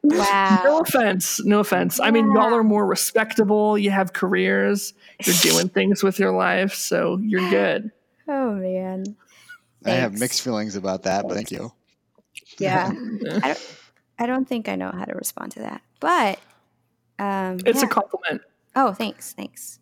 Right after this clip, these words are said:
Speaker 2: Yeah, yeah.
Speaker 1: Yeah, yeah,
Speaker 2: It, it's a
Speaker 1: Megan,
Speaker 2: compliment.
Speaker 1: Megan is all grown up. And then sometimes I worry about,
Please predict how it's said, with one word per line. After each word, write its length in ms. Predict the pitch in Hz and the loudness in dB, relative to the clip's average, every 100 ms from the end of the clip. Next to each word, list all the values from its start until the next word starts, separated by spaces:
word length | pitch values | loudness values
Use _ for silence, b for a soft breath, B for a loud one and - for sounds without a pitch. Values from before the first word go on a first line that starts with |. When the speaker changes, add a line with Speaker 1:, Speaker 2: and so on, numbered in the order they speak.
| - | -6
Speaker 2:
Yeah, 220 | 151 - - | -6 -6 -8
yeah. 220 | 196 170 - _ _ | -6 -6 -8 _ _
Speaker 1:
Yeah, 260 | 202 190 180 - | -8 -8 -8 -10
yeah, 160 | 208 233 | -4 -2
Speaker 2:
It, 20 | |
it's 0 | |
a 20 | |
Speaker 1:
Megan, 360 | 180 185 214 208 | 0 -2 -4 -6
Speaker 2:
compliment. 440 | 202 226 - - _ _ | -6 -12 -14 -20 _ _
Speaker 1:
Megan 340 | 196 202 208 208 | -10 -6 -6 -6
is 300 | 190 190 - | -6 -6 -6
all 100 | 196 | -8
grown 260 | 185 196 190 | -4 -4 -2
up. 300 | 214 - - _ _ _ b b b b b b | -4 -6 -20 _ _ _ b b b b b b
And 160 | 226 220 | -4 0
then 320 | 226 226 214 | 0 0 -2
sometimes 420 | - 240 240 330 320 | -4 -4 0 0 0
I 120 | 247 | -2
worry 500 | 180 180 180 185 233 | -2 -2 -2 -2 -2
about, 640 | 208 175 175 175 - - | -4 -4 -2 -2 -4 -10